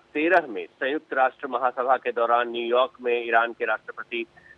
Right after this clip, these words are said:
हसन रूहानी को फोन किया और एक परमाणु समझौते की बात की।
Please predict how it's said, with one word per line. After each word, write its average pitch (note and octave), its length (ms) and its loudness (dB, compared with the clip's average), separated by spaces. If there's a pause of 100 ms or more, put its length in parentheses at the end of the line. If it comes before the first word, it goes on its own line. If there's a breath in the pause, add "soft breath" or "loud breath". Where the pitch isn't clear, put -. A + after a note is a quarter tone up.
हसन C#3 260 -2
रूहानी A#2+ 400 0
को B2 120 -6
फोन A#2+ 280 2
किया A#2 260 2
और A2+ 200 4
एक A2 140 -2
परमाणु A2 340 -2
समझौते A2 540 -2
की G#2+ 160 -8
बात G2 200 0
की। - 240 -18